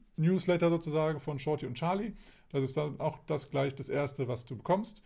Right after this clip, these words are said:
Da kannst du, äh, den Link werden wir in die Shownotes sch-, ähm, packen. Und, ähm, ja, das ist dann der erste Newsletter und wir geben halt dann, äh, monatlich, ähm, ja, kostenlose Tanztipps raus. Falls du da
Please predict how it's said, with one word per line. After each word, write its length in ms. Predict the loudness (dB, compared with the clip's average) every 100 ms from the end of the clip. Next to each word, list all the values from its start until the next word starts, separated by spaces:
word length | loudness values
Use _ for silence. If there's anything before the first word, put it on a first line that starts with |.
| -20 -20 -10
Da 160 | -2 -2
kannst 340 | -2 -4 -2
du, 400 | 0 2 2 0 -2
äh, 180 | -4
den 160 | -2 0
Link 200 | 0 2
werden 160 | 0 0
wir 80 | 0
in 60 |
die 120 | -2
Shownotes 400 | -2 0 0 -6
sch-, 140 | -6 -6
ähm, 320 | -4 -6 -6 -10 -8
packen. 360 | -6 -4 -6 -8 -18 -20 -20 _ -6
Und, 480 | 0 2 2 -2 -6
ähm, 440 | -2 -2 -2 -2
ja, 180 | 2 2
das 120 | 2 -2
ist 60 |
dann 160 | -2 -2
der 100 | 0
erste 520 | -2 -2 0 0 0
Newsletter 420 | -2 -2 -2 0 2
und 120 | 0
wir 80 | -2
geben 240 | 0 2
halt 200 | 0 0
dann, 240 | -2 -2 -6
äh, 120 | -4
monatlich, 540 | -2 -2 0 -2 -2 -14 -20 -20 _ -6
ähm, 360 | -4 -2 -4 -10 -18 -6
ja, 220 | -4 -4
kostenlose 680 | -4 -8 -4 -2 0 -2 -4
Tanztipps 460 | -2 -2 0 -2 0
raus. 300 | 2 2 0
Falls 220 | -4 -6 -4
du 60 |
da 200 | -4 -6